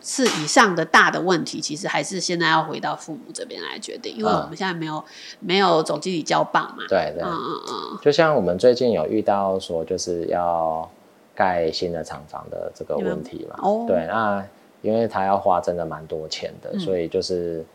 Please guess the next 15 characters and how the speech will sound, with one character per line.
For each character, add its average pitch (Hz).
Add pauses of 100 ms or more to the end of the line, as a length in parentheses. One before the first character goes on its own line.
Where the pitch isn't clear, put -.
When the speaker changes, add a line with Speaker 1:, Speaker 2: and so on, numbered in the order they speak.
(320)
Speaker 2:
这 104
个 87
就 92
是 87
要 85
找 73
他 80
父 98
母 78
来 78
下 82
去 80 (100)
做， 76 (140)
做 82
决 -